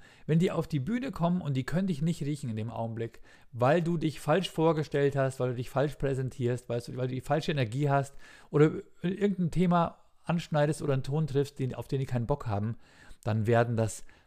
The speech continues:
verdammt lange drei Minuten fürs Publikum. Und für dich auf der Bühne werden es die längsten drei Minuten deines Lebens.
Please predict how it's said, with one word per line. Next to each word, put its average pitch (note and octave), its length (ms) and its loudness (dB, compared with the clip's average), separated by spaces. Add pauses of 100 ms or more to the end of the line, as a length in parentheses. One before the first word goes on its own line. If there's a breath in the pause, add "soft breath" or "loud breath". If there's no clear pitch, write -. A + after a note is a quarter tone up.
verdammt A2+ 720 -2 (280 soft breath)
lange A2 460 -4
drei G2+ 220 -6
Minuten A2+ 380 -6
fürs - 220 -8
Publikum. B2+ 520 -8
Und C3+ 140 -8
für B2 140 -4
dich C#3+ 240 -4
auf - 160 -8
der B2+ 100 -2
Bühne B2 380 -2 (380 soft breath)
werden B2 220 0
es C3 100 -4
die C3 120 -2
längsten E3 680 -2 (200)
drei C3 300 0
Minuten C#3+ 520 -2
deines A#2+ 340 -2
Lebens. A2+ 500 -4